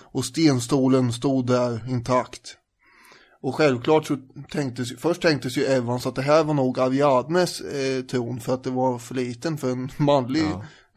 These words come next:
Speaker 1: eh, stjärt då. Men, eh, <laughs> sen ändrade han sig väl ändå och tänkte att det är lite häftigare ändå om det är Minos egen tron.
Speaker 2: Precis.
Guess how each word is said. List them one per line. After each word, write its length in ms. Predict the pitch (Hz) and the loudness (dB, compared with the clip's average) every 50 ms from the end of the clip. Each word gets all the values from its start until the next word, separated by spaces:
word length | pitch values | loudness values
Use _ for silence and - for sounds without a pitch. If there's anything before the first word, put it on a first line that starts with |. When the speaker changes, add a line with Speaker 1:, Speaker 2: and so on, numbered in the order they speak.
| - | -16
Speaker 1:
eh, 180 | 98 - 95 80 - - - _ _ _ - - - _ _ _ - | -14 -12 -12 -12 -14 -16 -18 _ _ _ -20 -20 -20 _ _ _ -4
stjärt 340 | - 131 123 120 - - - | 0 0 0 0 -2 -8 -10
då. 180 | - - - - - - - 151 - | -12 -12 -12 -16 -20 -20 -20 -12 -4
Men, 300 | 139 143 143 143 143 147 | 0 2 2 2 4 4
eh, 360 | 143 143 143 143 143 139 117 - - - - - 123 - | 4 4 4 4 2 2 0 -4 -8 -10 -10 -10 -10 -10
<laughs> 400 | - - - - - - - - | -12 -18 -20 -20 -20 -20 -14 -2
sen 220 | - 151 151 151 | 0 2 4 4
ändrade 340 | 156 156 147 131 123 127 127 | 4 4 4 2 2 2 0
han 80 | 127 123 | 0 0
sig 120 | 123 135 | 0 0
väl 120 | 135 135 131 | 0 2 2
ändå 260 | 127 127 147 156 147 | 2 2 4 4 4
och 340 | 131 127 127 127 127 127 - | 4 4 4 2 0 -2 -4
tänkte 260 | - 131 123 117 123 | -6 -6 -4 -4 -6
att 80 | 113 120 | -6 -6
det 120 | 127 127 | -6 -6
är 40 | 107 | -4
lite 340 | 117 139 156 180 165 - 131 | -4 -6 -8 -8 -8 -8 -8
häftigare 520 | 143 156 151 180 143 - - - 131 127 131 | -8 -6 -6 -6 -6 -6 -6 -6 -4 -4 -4
ändå 200 | - 135 123 123 | -4 -4 -6 -6
om 120 | 123 123 | -6 -6
det 80 | 123 - | -6 -4
är 240 | 127 131 127 120 117 - - - _ _ _ _ _ | -2 -2 -2 -2 -4 -6 -14 -20 _ _ _ _ _
Minos 480 | - 131 139 127 123 120 123 127 - - | -6 -4 -2 -2 -2 -4 -4 -6 -8 -6
egen 280 | 139 131 120 127 127 120 | -8 -8 -6 -6 -8 -8
tron. 260 | 123 - - - - - - | -8 -10 -12 -14 -18 -16 -12
Speaker 2:
Precis. 500 | - 98 85 - 90 87 87 - - | -10 -10 -10 -8 -8 -8 -10 -10 -14